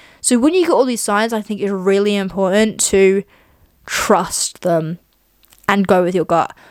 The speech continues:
because your gut is never wrong. And again, there's been multiple times where I felt off about a person and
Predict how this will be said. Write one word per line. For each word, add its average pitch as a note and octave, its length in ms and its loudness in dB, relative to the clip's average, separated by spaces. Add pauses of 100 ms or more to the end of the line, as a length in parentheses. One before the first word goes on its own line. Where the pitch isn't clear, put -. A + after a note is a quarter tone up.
because A3 260 2
your A3 140 2
gut A3 400 0 (380)
is G3 200 0
never F3 640 -4 (100)
wrong. E3 480 0 (640)
And A3 120 2
again, C4+ 240 2
there's A3 160 0
been G3+ 180 -2
multiple G#3 440 0
times A3 400 -2
where F#3 300 -2 (540)
I G3 240 2
felt G3+ 280 -2
off G#3 180 0
about F#3+ 260 0
a F3 100 -10
person F#3 640 -4 (680)
and A3 500 -2